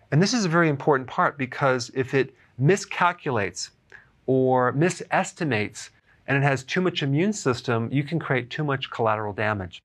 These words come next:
And that's exactly what happens in autoimmune diseases. You have this, your own immune system that's attacking itself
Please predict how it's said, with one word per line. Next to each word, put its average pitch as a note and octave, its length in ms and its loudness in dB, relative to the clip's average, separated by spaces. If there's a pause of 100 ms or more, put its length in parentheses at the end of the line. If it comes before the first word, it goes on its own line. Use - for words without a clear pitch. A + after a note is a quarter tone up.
(100)
And G#2 140 -2
that's C3+ 220 0
exactly A#2+ 520 -4
what A#2 140 -10
happens A#2+ 460 -4
in G#2+ 80 -8
autoimmune A2 520 0
diseases. G2+ 500 -2
You A2+ 100 -2
have A#2 260 -2
this, A2 220 -6 (480)
your A#2+ 160 2
own D3 180 4
immune C#3+ 300 2
system A2 480 -4
that's A2 220 -2
attacking B2 500 -4
itself A2 580 -2